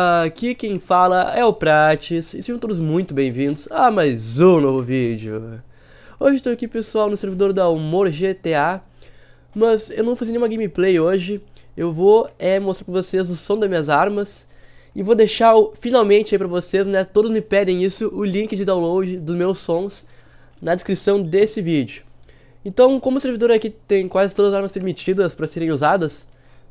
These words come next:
sem ter que comprar, sem ter que fazer nada, eu resolvi gravar aqui pra vocês ouvirem, né,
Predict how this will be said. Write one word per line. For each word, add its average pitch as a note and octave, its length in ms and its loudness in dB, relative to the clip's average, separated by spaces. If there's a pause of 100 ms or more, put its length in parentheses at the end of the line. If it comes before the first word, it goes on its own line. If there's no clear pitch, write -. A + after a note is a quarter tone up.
(100)
sem - 220 -8
ter D#3+ 140 0
que D#3+ 60 -10
comprar, D3+ 440 2
sem D3+ 100 -6
ter D3+ 80 -6
que - 60 -14
fazer D#3 180 -4
nada, F3 320 -2 (600)
eu G3 440 0
resolvi G3+ 320 0
gravar G#3+ 360 2
aqui G#3 200 -4
pra G3+ 100 -4
vocês G3+ 280 -2
ouvirem, G3+ 320 -2
né, F#3+ 260 -2